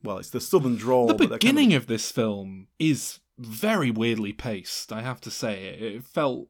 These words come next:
Speaker 2: so fast, like just a montage. It was
Speaker 1: Yeah, it's setting up the story,
Speaker 2: difficult
Speaker 1: isn't it?
Speaker 2: to kind of settle into it, I thought.
Speaker 1: Well, there's a very quick sort of montage just setting up that he's a ranger. Uh, it was some sort of military thing,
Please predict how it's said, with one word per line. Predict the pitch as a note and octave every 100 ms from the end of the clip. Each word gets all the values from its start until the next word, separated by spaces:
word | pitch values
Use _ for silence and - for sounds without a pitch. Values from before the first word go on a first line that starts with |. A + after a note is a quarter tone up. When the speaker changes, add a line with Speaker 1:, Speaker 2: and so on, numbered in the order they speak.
| _
Speaker 2:
so | D#3 - - - E3 C#3
fast, | A2 - A2 F#2+ F#2+ - -
like | G2+ G2
just | A#2+ -
a |
montage. | G2+ A2 A2+ A2 G2+ - A2 G#2+
It | A2
was | G#2 G#2+ - A#4
Speaker 1:
Yeah, | F3 -
it's | -
setting | C3 A2
up | A2+
the |
story, | - C#3
Speaker 2:
difficult | C#3+ B2 A#2 A2+
Speaker 1:
isn't | B2
it? |
Speaker 2:
to | -
kind | A2 G#2 G2+
of | G2 F2+ - _ _ C#3+ A#2+ A#2+
settle | - - A#2 - A2+
into | A2+ A2+ A2 F#2
it, | F#2 - _
I | G2+
thought. | - G2 G2 - _ -
Speaker 1:
Well, | F3
there's | F3
a |
very | F#3 A#3
quick | A3+ A3 G3 -
sort | F3 D3
of |
montage | D3 D3+ D3+ C3+ B2
just | - B2+
setting | - C3+ A#2 A#2+
up | A2
that | A2+ G#2
he's | A2+ A2
a | G#2+ G#2
ranger. | F#2 A2 B2 G#2 F#2+ E2 D#2+ - _ _ _ _ _
Uh, | - F2 F#2 F2+
it |
was | - -
some | A2
sort | G#2 G2
of | G2
military | B2+ C#3+ - C3
thing, | D3+ C#3 C3+